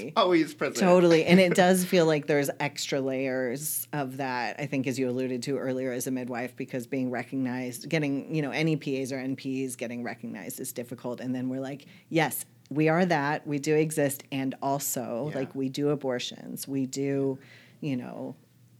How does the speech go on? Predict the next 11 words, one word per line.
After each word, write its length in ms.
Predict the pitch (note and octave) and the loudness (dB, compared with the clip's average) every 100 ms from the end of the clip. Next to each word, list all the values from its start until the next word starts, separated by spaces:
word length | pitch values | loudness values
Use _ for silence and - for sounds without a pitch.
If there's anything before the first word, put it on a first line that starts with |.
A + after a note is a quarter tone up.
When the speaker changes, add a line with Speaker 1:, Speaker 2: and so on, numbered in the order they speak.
| _ _ C#3 | _ _ -8
Speaker 2:
hormone 320 | D3+ D#3 D3+ | -2 -2 0
therapy 280 | D#3+ D3+ D#3+ | -2 -2 -2
management 480 | D3+ D#3 D#3+ F3 | 0 -2 -4 -6
for 100 | - | -4
a 60 | G#3+ | -4
variety 480 | G3+ G#3+ B3 A3+ D#3+ | 0 2 2 2 0
of 140 | C3+ | -2
things, 420 | C#3 C#3+ C#3+ E3+ D#3+ | 0 0 2 2 4
<laughs> 60 | |
whether 180 | E3+ E3 | 6 6
it's 480 | E3 E3 D#3 - - | 8 6 6 2 -2